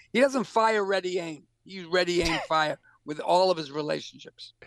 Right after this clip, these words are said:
Speaker 2: I agree with you. I think that's very well said. So, Peter, can you leave us with this thought? What does it mean to be mission driven? Because I know how important that is to you. And then how critical is that to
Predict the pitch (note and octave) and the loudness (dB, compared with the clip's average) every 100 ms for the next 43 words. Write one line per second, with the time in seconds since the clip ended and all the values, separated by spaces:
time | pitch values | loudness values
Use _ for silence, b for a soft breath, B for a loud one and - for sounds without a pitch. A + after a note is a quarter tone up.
0 | B B B A#2 A2+ D3 C#3 C3 B2+ A#2 | B B B -2 0 0 0 0 0 0
1 | C3 B2+ F#2+ C3 B2 A#2+ A#2 C#3 A2 G2+ | 2 0 2 0 2 0 0 0 0 -2
2 | - - C3+ C#3+ - C3 C3+ E3+ D#3+ - | -6 -4 -2 -2 0 0 2 0 0 -2
3 | B2 A#2+ - A2 G2 - _ C#3 C#3 A3+ | -2 0 2 2 0 -4 _ -4 0 0
4 | A#3 F#3+ B2+ B2+ A#2+ A2+ A2+ B B - | 0 0 0 2 2 0 -2 B B -4
5 | D#3 B2+ B2 G2+ F#2+ A2 B2+ C3 - C3 | 0 2 2 2 0 2 0 0 -2 0
6 | B2 B2+ A#2 F2+ G#2 A2+ A2+ F#2 G#2+ C3 | 0 -4 -8 -6 -2 2 2 2 0 0
7 | D#3+ - C#3+ A#2 A#2+ A#2 A#2 B2 - C3 | -2 -4 -4 0 0 2 2 0 2 0
8 | A2 A#2 A2+ - C3 C3 A#2+ A2 B B | 2 0 0 0 2 2 0 -4 B B
9 | C#3 C3+ F#3+ - F#3 F3+ F3 D#3 B2 C#3 | 0 2 0 0 0 0 0 0 2 2
10 | - D3+ | 0 -4